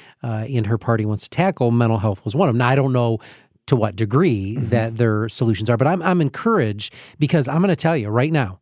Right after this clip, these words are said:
Speaker 1: in our emergency department, there is not a week that goes by that we do not have someone waiting there for days and days,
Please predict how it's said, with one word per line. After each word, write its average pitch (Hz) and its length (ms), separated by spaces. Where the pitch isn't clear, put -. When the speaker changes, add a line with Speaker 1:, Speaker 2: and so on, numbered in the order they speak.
Speaker 1:
in 127 120
our 120 100
emergency 147 360
department, 107 420
there 127 280
is 120 120
not 131 180
a 165 60
week 131 240
that 175 120
goes 156 220
by 127 440
that 113 120
we 120 120
do 120 100
not 120 180
have 120 120
someone 120 340
waiting 123 320
there 107 140
for - 140
days 107 440
and 107 100
days, 117 180